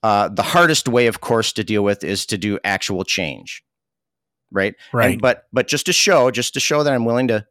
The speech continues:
Speaker 1: put my money where my mouth is, it's not just all about these religious, uh, cults and so on. I myself have a story that I can share with my own experience with cognitive dissonance. Do you wanna hear it?
Speaker 2: I would love to.
Speaker 1: Okay. Um,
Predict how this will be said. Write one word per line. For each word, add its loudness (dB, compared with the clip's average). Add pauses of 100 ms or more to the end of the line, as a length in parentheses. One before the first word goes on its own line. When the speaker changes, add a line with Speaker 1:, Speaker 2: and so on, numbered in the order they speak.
Speaker 1:
put -4
my -2
money 0
where 0
my 0
mouth -2
is, -2
it's -8
not -2
just -6
all 2
about 0 (1000)
these -2
religious, 0 (420)
uh, 0
cults -2
and -4
so -2
on. -2
I 0
myself 0 (100)
have -6
a -6
story -2
that -4
I -4
can -6
share -2 (400)
with -6
my -4
own -2
experience -6
with -10
cognitive -6
dissonance. -8
Do -6
you -2
wanna -2
hear -2
it? -6 (440)
Speaker 2:
I 2
would 4
love 2
to. -8 (220)
Speaker 1:
Okay. -4 (420)
Um, 0